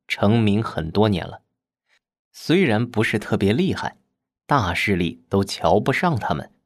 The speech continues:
他们也不愿意去加入大势力，但实力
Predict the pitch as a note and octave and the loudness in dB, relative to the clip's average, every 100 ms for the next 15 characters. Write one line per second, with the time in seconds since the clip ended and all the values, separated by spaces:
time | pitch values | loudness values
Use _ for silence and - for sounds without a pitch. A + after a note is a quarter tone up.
0 | _ _ _ _ _ - G2 G2 F2+ E2+ | _ _ _ _ _ 0 2 4 2 -2
1 | - F#2+ C3 C#3+ G2 F2 D#2+ - F2 - | 0 0 2 2 0 0 -6 -6 -8 -2
2 | G2 G#2+ F#2 D#2 A#2+ A#2+ - - E2 D#2 | 0 2 0 -4 -2 -2 -4 -4 -4 -6
3 | - _ _ _ _ _ _ - D3+ A2 | -12 _ _ _ _ _ _ -2 0 0
4 | - - F#2 G#2+ E3 C#3+ | -2 -2 0 2 0 -2